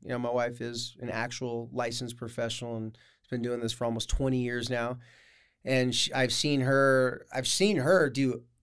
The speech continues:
unbelievable body transformations and health transformations of people. And she's really focused, you know, throughout the past ten years, so on just regular people, not high performance athletes, just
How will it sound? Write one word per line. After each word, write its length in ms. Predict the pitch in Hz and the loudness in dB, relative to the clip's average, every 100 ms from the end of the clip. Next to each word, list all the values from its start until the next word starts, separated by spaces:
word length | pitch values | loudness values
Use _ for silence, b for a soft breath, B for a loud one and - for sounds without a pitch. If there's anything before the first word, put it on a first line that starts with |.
| - | 8
unbelievable 1300 | 226 226 185 156 156 160 170 202 254 269 202 156 135 | 8 8 6 6 6 4 2 6 8 10 8 4 2
body 340 | 120 127 131 | 6 6 6
transformations 1080 | 127 139 123 120 131 123 117 120 120 123 123 - b b b b | 4 0 -2 -2 -4 -4 -2 -4 -4 -4 -4 -6 b b b b
and 300 | 143 139 135 | 4 4 4
health 200 | 131 131 | 4 2
transformations 680 | - 143 127 135 127 123 120 | 2 0 0 0 0 -2 -6
of 80 | 120 | -6
people. 380 | 120 120 120 110 | -4 -4 -2 -2
And 80 | 110 | -2
she's 200 | 180 143 | -4 -2
really 300 | 139 202 190 | 2 2 2
focused, 640 | 170 165 160 160 - - b b b b - | 2 2 2 -2 -4 -10 b b b b 0
you 80 | |
know, 160 | 151 147 | 4 4
throughout 540 | 147 160 151 147 - | 4 6 8 8 4
the 80 | 139 | 0
past 340 | 135 151 147 - | 6 6 6 2
ten 160 | 151 | 2
years, 280 | 139 175 170 | 2 2 0
so 500 | - 139 139 139 - - | 2 2 2 0 -6 -6
on 140 | 135 156 | -2 0
just 160 | 139 | 0
regular 400 | 123 135 156 160 | 4 4 6 2
people, 420 | 160 196 202 127 | 0 -4 -2 -2
not 300 | 120 139 127 | 0 2 0
high 320 | - 127 131 131 | -2 0 2 2
performance 560 | 127 117 135 127 120 | -2 -2 0 0 -2
athletes, 540 | 123 120 131 151 185 180 | -2 -2 -2 -4 -4 -6
just 180 | 170 | -8